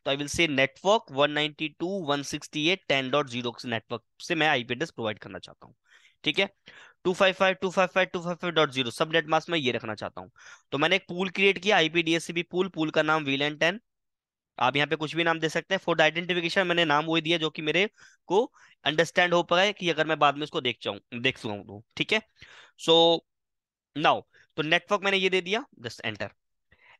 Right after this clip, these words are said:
ऐसे ही मैं वीलैन, अ, ट्वेंटी के लिए भी करूंगा, लेकिन मैं उससे पहले मैं यहाँ पे वीलैन टेन के अंदर ये नेटवर्क देना चाहता हूँ। और उसके बाद मैं सिस्टम्स के ऊपर जो भी सिस्टम आईपी एड्रेस ले, उसके साथ डिफॉल्ट गेटवे मैं क्या देना चाहता हूँ,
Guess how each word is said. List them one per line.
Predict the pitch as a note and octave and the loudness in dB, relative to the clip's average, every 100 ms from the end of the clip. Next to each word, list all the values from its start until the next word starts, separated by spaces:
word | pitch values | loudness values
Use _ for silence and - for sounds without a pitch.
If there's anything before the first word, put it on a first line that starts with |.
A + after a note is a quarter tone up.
| - | 0
ऐसे | E3+ G3 A#3 | 0 2 2
ही | A#3 A3+ | 4 4
मैं | G3+ G#3 | 4 2
वीलैन, | D3+ D3 F3+ G3 G3+ G3+ | 0 0 2 2 0 -4
अ, | - D3+ D3+ D3+ C#3+ - _ _ | -4 0 2 2 0 -6 _ _
ट्वेंटी | E3+ E3+ G3 | 0 0 0
के | |
लिए | G3+ | 0
भी | G3 | 0
करूंगा, | F#3 F3+ G3 | 0 0 -2
लेकिन | E3+ F3 F#3 G#3 | -2 -2 -4 -6
मैं | F3+ F3+ | -2 -2
उससे | - | -4
पहले | F#3+ F3 F3+ | -2 0 0
मैं | F3 | 0
यहाँ | E3+ E3 | 0 0
पे | F3 F3+ _ _ _ C3 | -2 -2 _ _ _ -4
वीलैन | D#3 E3+ | -2 0
टेन | E3+ E3+ | 0 -2
के | E3+ | -2
अंदर | F3 D#3 | -4 -2
ये | C#3+ | 0
नेटवर्क | E3 D#3+ F3 D#3 | 0 0 -4 -2
देना | D#3+ | -2
चाहता | D#3 D#3 | -2 -4
हूँ। | F3 - _ _ _ - | -6 -12 _ _ _ 0
और | D3+ | 2
उसके | E3 F3 F#3+ | 2 -2 2
बाद | F3+ E3+ | 4 4
मैं | F3+ F3 - _ _ _ | 2 0 -4 _ _ _
सिस्टम्स | - F3+ - G3 F#3 - | -8 -6 0 -2 -2 -2
के | F#3+ | 0
ऊपर | F#3 - F3+ | 0 2 0
जो | D#3+ | 0
भी | E3+ | -4
सिस्टम | F3 E3 F3+ | -4 -2 2
आईपी | D#3 D#3 E3 | 2 2 -2
एड्रेस | E3 D#3+ | -2 -2
ले, | D3 D#3+ | 0 0
उसके | D#3+ - | 0 -6
साथ | E3+ E3+ D#3+ | -6 -4 -2
डिफॉल्ट | C#3+ - E3 C3 | -2 0 0 0
गेटवे | D#3 D3+ F3 | -2 0 0
मैं | E3+ | 2
क्या | F3 | 2
देना | D#3 D#3 | 2 0
चाहता | D3+ C#3+ | -2 -4
हूँ, | E3 | -6